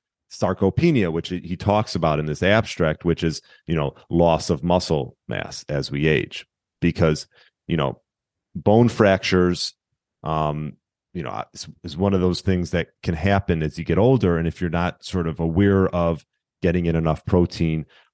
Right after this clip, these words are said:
also doing resistance training, which is just, if not more important, <laughs> um, and just supporting muscle growth and repair is just, you know,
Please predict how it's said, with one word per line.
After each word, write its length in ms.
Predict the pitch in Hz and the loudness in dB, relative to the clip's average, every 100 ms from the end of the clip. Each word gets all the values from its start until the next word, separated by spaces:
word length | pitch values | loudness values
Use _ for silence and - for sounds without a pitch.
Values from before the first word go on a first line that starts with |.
| - | -2
also 340 | 90 90 98 | 0 2 2
doing 300 | 92 92 90 | 2 4 4
resistance 540 | 78 78 90 - 80 - | 0 -2 -4 -4 -8 -6
training, 380 | - 82 80 78 | -2 0 2 0
which 180 | 76 | -2
is 140 | 78 69 | -4 -2
just, 360 | - 80 76 | 0 0 0
if 140 | 78 - | -6 -4
not 180 | 76 67 | -6 -2
more 300 | 85 98 90 | 2 4 2
important, 560 | 78 80 71 71 82 - 160 123 - - - | 0 -2 -4 -4 -4 0 2 0 -4 -20 -20
<laughs> 180 | _ | _
um, 540 | 85 82 78 78 76 69 _ - | -2 2 2 0 -4 -10 _ -6
and 360 | 82 80 80 | -2 0 0
just 200 | 78 85 | -2 -2
supporting 580 | - - - 104 95 90 | -2 -2 2 4 4 2
muscle 300 | 95 104 92 | 2 2 0
growth 280 | 87 85 78 | 2 0 0
and 100 | 80 | -2
repair 540 | 78 - 107 90 78 - _ - | -2 2 2 2 0 -6 _ -10
is 180 | 80 - | -8 -4
just, 300 | 87 - - _ - | -6 -6 -14 _ -8
you 100 | 90 | -4
know, 200 | 69 | -4